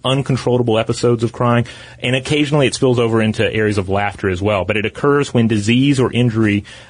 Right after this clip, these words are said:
uh, cause a malfunction in the brain circuit involved in expression of emotion. So we're talking about it appearing as a symptom of multiple sclerosis, A L S, Alzheimer's, Parkinson's, stroke, uh,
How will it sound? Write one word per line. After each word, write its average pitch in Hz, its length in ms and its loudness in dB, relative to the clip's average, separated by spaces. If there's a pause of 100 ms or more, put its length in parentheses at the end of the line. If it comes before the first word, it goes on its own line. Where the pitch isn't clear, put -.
uh, 101 240 -2 (280)
cause 113 300 -2
a 110 80 -2
malfunction 113 880 -2
in 110 160 0
the 107 80 2
brain 110 400 0
circuit 101 460 -2
involved 101 600 -2 (220)
in 98 280 -2
expression 101 800 -4
of 92 120 -10
emotion. 87 480 -8
So 123 320 -2 (680)
we're 185 120 2
talking 139 300 0
about 123 180 0
it - 80 -6
appearing 117 400 -2
as 107 100 0
a 107 120 0
symptom 113 420 -2
of 104 160 -4
multiple 113 400 0
sclerosis, - 880 -2 (440)
A 120 140 -2
L 123 180 0
S, - 320 -6
Alzheimer's, 113 580 -2
Parkinson's, 101 720 -2
stroke, 135 640 0
uh, 104 280 0